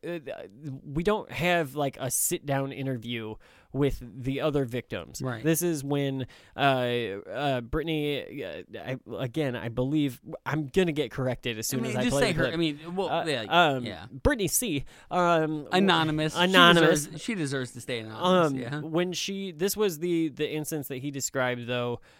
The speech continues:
Speaker 1: um, and that I read to you about in the earlier article where she came to his house for, like, a technical issue or something, the governor's meeting,
Speaker 2: Yeah,
Speaker 1: like,
Speaker 2: yeah.
Speaker 1: whatever. Um, so we're gonna listen to this, and then we, we will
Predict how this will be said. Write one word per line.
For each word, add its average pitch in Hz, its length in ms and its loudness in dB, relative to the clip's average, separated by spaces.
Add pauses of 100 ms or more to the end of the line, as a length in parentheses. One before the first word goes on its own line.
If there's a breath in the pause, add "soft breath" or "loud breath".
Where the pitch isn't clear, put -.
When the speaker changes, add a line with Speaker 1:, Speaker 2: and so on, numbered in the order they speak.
(140 soft breath)
Speaker 1:
um, 107 720 -4
and 147 220 0
that 143 140 -2
I 139 120 0
read 143 520 2
to 139 100 -2
you 131 200 0
about 120 380 -2
in 120 340 -8
the 127 180 -4
earlier 131 380 -2
article 127 560 -4 (240 soft breath)
where 127 140 -4
she 151 160 -8
came 131 300 -6
to 131 160 -6
his 120 340 -6
house 117 420 -4
for, - 180 -10
like, 110 200 -8
a 113 40 -8
technical 110 480 -10
issue 101 360 -8
or 98 80 -8
something, 113 220 -10
the 127 60 -6
governor's 123 380 -6
meeting, 110 240 -8
Speaker 2:
Yeah, 131 100 0
Speaker 1:
like, 113 200 -4
Speaker 2:
yeah. 123 100 -4
Speaker 1:
whatever. 104 300 -6 (320 loud breath)
Um, 131 400 0
so 139 160 -2
we're 143 100 0
gonna 151 160 2
listen 143 280 -4
to 139 140 -6
this, 123 300 -2
and 117 140 -4
then 117 160 -2
we, 117 180 -6
we 120 240 -4
will 110 320 -6